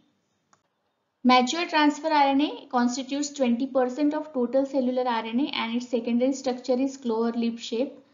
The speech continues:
Tertiary structure is L-shaped, and it is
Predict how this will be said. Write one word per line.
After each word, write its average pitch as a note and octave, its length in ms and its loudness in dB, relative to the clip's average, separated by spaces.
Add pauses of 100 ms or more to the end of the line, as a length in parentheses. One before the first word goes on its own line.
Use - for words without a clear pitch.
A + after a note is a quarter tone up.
(300)
Tertiary B3 400 2
structure D4 480 -2
is C4+ 240 -2
L-shaped, A#3 680 -2
and G#3+ 220 -2
it A#3 120 -6
is A#3+ 260 -4